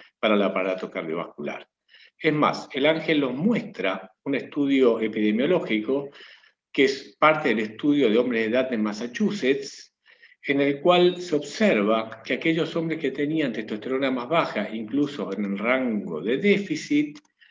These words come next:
eh, tenían una mayor mortalidad cardiovascular y mortalidad general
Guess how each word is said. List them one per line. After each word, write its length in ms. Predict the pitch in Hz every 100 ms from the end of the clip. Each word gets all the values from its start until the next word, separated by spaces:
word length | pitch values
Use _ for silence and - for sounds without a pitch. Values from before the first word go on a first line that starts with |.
| _ _ -
eh, 280 | 160 139 139
tenían 680 | 147 147 165 160 160 165 160 _ _ _
una 640 | 139 143 139 139 139 143 - _ _ _ _ _ _ _ - -
mayor 920 | 131 127 127 131 120 156 185 180 - _ _ - -
mortalidad 1000 | 131 123 117 117 110 123 196 180 135 -
cardiovascular 720 | 117 104 101 101 98 113 151
y 60 | 135
mortalidad 580 | 113 104 90 98 123 123
general 600 | 143 147 147 143 147